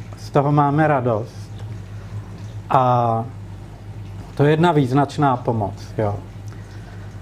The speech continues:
A potom nám samozřejmě dávají finanční dary. Eh, s-, to je pro nás velký přínos. My si toho vážíme,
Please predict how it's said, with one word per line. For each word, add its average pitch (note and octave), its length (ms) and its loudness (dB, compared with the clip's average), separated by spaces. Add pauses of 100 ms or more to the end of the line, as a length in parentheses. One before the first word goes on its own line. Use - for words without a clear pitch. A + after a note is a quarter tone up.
(220)
A C#3 140 4
potom E3 460 4
nám E3 280 6
samozřejmě D3+ 560 4
dávají C#3+ 380 4
finanční C3+ 640 2
dary. A2+ 320 2 (880)
Eh, C3 260 4
s-, - 200 -6
to C#3+ 200 4
je C3+ 220 4
pro B2+ 240 2
nás B2 260 4
velký A2+ 340 0
přínos. G#2+ 480 -4 (400)
My D3 160 6
si D3 160 4
toho D3 300 4
vážíme, B2+ 880 4